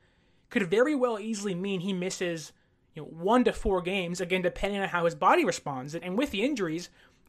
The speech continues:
going over the Niners depth chart, uh, Jalen Hurd's unproven, Brandon Ayuk's unproven,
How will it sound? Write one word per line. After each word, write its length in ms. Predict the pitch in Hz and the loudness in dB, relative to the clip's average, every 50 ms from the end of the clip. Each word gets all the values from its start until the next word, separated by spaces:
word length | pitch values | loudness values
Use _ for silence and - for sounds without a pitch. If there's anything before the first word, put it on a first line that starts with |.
| - 147 | -8 0
going 240 | 180 214 247 240 233 | 2 4 4 6 6
over 240 | 233 233 208 214 | 6 6 6 4
the 60 | 202 196 | 0 2
Niners 300 | 196 190 185 170 151 143 | 2 2 0 -2 -4 -2
depth 200 | - 240 262 - | -2 -2 -2 -2
chart, 340 | - - 170 170 180 - - - - - - - - - | -2 -2 0 0 0 -2 -6 -18 -18 -18 -18 -18 -14 -12
uh, 180 | 147 139 135 - - - | -10 -10 -10 -12 -14 -14
Jalen 360 | 160 143 180 202 226 240 233 208 | -6 0 2 4 4 4 4 2
Hurd's 400 | - 208 202 220 233 233 180 220 | 2 2 2 4 2 2 2 0
unproven, 580 | 220 220 214 - - 233 240 214 226 226 220 | -2 -2 -2 -4 -6 -4 -2 -2 -2 -2 -2
Brandon 320 | 180 - 180 190 214 220 208 | -2 -2 -2 0 0 0 0
Ayuk's 420 | 175 165 170 202 226 226 - - | 0 0 0 0 0 -2 0 -2
unproven, 640 | 233 220 220 - 233 226 220 202 226 220 220 220 | -2 -2 -2 -2 -2 -2 -2 -2 -2 -4 -4 -6